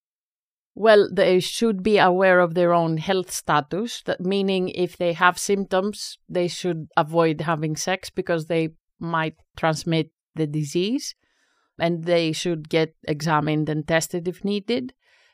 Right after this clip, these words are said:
Uh, this is the most important thing, and particularly if they notice any type of rash, which is not unexpected, they should try to avoid having contact with very young children, pregnant women, immunocompromised persons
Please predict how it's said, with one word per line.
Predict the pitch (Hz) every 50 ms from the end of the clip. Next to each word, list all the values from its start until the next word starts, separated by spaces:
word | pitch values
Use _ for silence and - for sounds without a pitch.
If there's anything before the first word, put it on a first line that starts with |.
| _ _
Uh, | - 185 180 180 165
this | 175 170 202 214 - -
is | 208 190 175
the | 175 185 180
most | 175 175 175 175 170 160 - -
important | 160 156 147 165 160 160 - 160 160 151 -
thing, | 175 185 220 254 277 269 - _ -
and | 180 185 185 180
particularly | - 180 180 - 220 208 220 233 226 220 214 202 190 185
if | 185 -
they | 180 180 175
notice | 175 180 185 185 185 180 190 175 170 - -
any | - 196 196 208 208 202
type | - - 180 180 175 170 170
of | 165 160 156
rash, | - 156 160 170 190 247 285 - - - - - _ _ _ _ _ _ _
which | - 180 170 175 - - -
is | 175 156 165
not | 170 165 147 120 -
unexpected, | 180 180 175 - - - - 165 170 - _ - 247 277 262 240 - - _ _ _ _ _ _ _ _
they | - 160 185 190
should | 175 - 185 180 - _ _
try | - 208 202 196 190 185 185
to | - - 190 185 180 180 175 175 165 -
avoid | - 165 170 170 165 165 170 165 170 170 170
having | 170 180 175 165 165 175 170
contact | 165 - 175 170 160 156 165 165 160 - _ _ _ - - -
with | 175 165 180 175 175 165 156 - - - -
very | 156 175 170 165 170 165
young | 160 170 160 156 156 - -
children, | - 202 190 180 170 165 170 170 165 156
pregnant | - - 165 156 165 160 156 156
women, | 156 170 175 175 170 170 170 165 165 165 160 160 160 160 -
immunocompromised | - 160 160 165 165 156 156 151 - 170 170 160 131 180 170 170 165 165 165 165 151 - _
persons | - 175 170 175 170 - - 202 202 208 - -